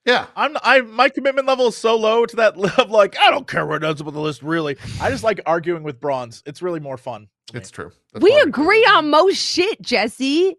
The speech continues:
Speaker 2: No, we don't. How dare you put those words in my mouth?
Speaker 1: Yeah. It's messed up.
Speaker 3: Oh my God.
Speaker 1: It's messed up.
Speaker 3: Look at that.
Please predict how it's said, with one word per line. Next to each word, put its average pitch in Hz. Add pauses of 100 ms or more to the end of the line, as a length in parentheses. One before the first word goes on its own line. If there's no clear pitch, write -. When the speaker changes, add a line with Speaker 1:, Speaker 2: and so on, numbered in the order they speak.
Speaker 2:
No, 240 (120)
we 453 (120)
don't. -
How 311
dare 403
you 359
put -
those 190
words 165
in 156
my 147
mouth? 117 (220)
Speaker 1:
Yeah. 95
It's -
messed -
up. - (240)
Speaker 3:
Oh 196
my 165
God. - (480)
Speaker 1:
It's -
messed 101
up. -
Speaker 3:
Look 208
at 208
that. 113